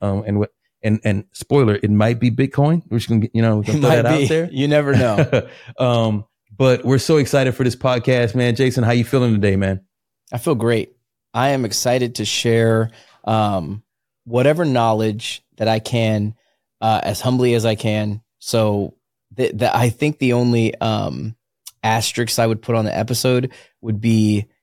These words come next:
Speaker 2: keep an open mind, guys, because I think this one will challenge people more than some of
Speaker 1: Mm-hmm.
Speaker 2: the others. And
Speaker 1: Yeah.
Speaker 2: that's what I'm actually excited for,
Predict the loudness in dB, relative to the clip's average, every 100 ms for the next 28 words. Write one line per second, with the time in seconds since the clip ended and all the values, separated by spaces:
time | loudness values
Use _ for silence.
0 | _ _ -4 0 2 0 0 0 0 0
1 | 2 0 -2 -6 -4 0 2 0 -2 -8
2 | -12 _ _ _ -4 0 -2 -2 -2 0
3 | 0 0 -2 -2 -2 -2 -4 -2 -2 0
4 | 0 0 0 0 0 0 0 0 0 0
5 | 0 0 -2 -8 -18 _ _ -2 0 2
6 | 0 0 0 0 2 0 -2 -4 -4 -2
7 | -4 -6 -10 -12 -12